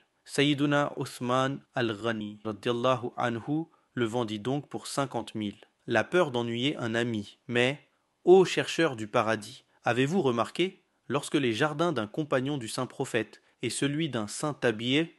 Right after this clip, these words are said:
devinrent un obstacle pour atteindre la concentration dans la prière, ils les donnèrent en charité dans la voie d'Allah Tout-Puissant. Subhanallah, nos pieux prédécesseurs étaient l'homme profondément attachés à la prière. Contrairement,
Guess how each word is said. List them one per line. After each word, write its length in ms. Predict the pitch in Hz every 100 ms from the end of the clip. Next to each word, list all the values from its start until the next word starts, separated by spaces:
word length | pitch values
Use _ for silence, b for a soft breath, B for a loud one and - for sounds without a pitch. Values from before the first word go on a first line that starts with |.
| _ -
devinrent 380 | 113 123 147 -
un 160 | 110 123
obstacle 500 | 143 - 143 135 110
pour 220 | - -
atteindre 380 | 131 147 139 107
la 120 | 98
concentration 720 | - 143 - 131 117 - 135
dans 140 | 107
la 120 | 101 101
prière, 640 | - 123 107 123 - _ _
ils 180 | 131 113
les 100 | 110
donnèrent 520 | 98 135 123 113 120 -
en 100 | 107
charité 680 | - 127 113 107 120 120 - -
dans 140 | 117
la 120 | 107 104
voie 220 | 110 127
d'Allah 480 | 113 104 120 131 -
Tout-Puissant. 640 | 139 123 113 - - - _ -
Subhanallah, 1040 | - 143 120 143 143 123 107 120 117 - _
nos 140 | 131 120
pieux 280 | - 165 160
prédécesseurs 720 | - 120 113 123 - 135 -
étaient 280 | 135 117 120
l'homme 320 | 113 127 151
profondément 720 | - 165 - 139 117 117 127
attachés 520 | 127 127 113 - 135
à 100 | 135
la 120 | 113 104
prière. 640 | - 107 - - - _ _
Contrairement, 720 | - 143 - 131 117 120 143